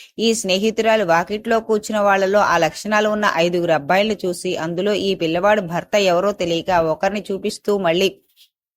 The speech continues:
ఆ అమ్మాయిని అడిగారు. అందులో ఒకరిని చూపిస్తూ "వాడు, వాడు మా పిన్ని కొడుకని", ఇంకోడిని చూపిస్తూ మేనత్త కొడుకని, ఇంకోడిని చూపిస్తే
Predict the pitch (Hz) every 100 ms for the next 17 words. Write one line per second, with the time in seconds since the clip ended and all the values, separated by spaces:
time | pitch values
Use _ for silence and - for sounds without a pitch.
0 | - 190 190 196 208 220 180 160 160 151
1 | - 180 196 220 208 180 196 202 196 202
2 | 202 220 - 220 208 - - - _ _
3 | _ _ _ _ _ - 185 196 196 190
4 | 196 196 185 180 175 196 202 190 185 185
5 | 190 196 190 214 208 196 185 202 - 214
6 | 175 175 196 202 202 190 196 190 190 185
7 | 208 202 180 180 196 -